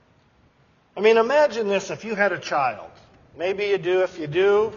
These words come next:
glory to God. Have a child that just gets up in the morning and says, "Mom, Dad, what could I do for you today? Just tell me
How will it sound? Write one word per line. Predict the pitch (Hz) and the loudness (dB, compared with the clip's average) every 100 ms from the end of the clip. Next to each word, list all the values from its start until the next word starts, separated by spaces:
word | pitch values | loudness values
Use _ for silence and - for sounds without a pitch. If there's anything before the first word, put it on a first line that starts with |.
| - | -6
glory | 175 165 165 | 0 2 0
to | 147 | -2
God. | 127 123 101 98 - _ - - - - - _ - - - | -4 -4 -4 -12 -18 _ -16 -16 -18 -20 -20 _ -20 -20 -2
Have | 214 226 | 4 4
a | 208 | 4
child | - 208 220 196 165 156 | 0 2 4 6 4 2
that | 156 | -4
just | 156 202 - | -4 -4 -2
gets | 240 254 | -2 0
up | 247 240 | 0 0
in | 220 | -4
the | 190 | 0
morning | 185 180 175 165 | 2 2 2 -4
and | 156 | -8
says, | 135 175 156 139 | -4 -2 -2 -2
"Mom, | 175 196 190 185 | 2 4 2 0
Dad, | 170 165 165 - - - - | -2 0 -2 -8 -20 -20 -20
what | 147 233 220 - - | -2 2 2 0 -10
could | 143 | -8
I | 123 123 127 | -8 -8 -12
do | 113 123 98 95 101 _ _ | -12 -14 -14 -20 -20 _ _
for | - 107 | -20 -18
you | 107 117 110 | -14 -16 -16
today? | 117 95 90 76 _ _ _ _ _ _ _ _ _ _ _ _ _ _ _ _ _ _ _ | -18 -16 -18 -20 _ _ _ _ _ _ _ _ _ _ _ _ _ _ _ _ _ _ _
Just | 233 220 - | -2 -2 -4
tell | - 220 214 | -2 2 2
me | 170 | 0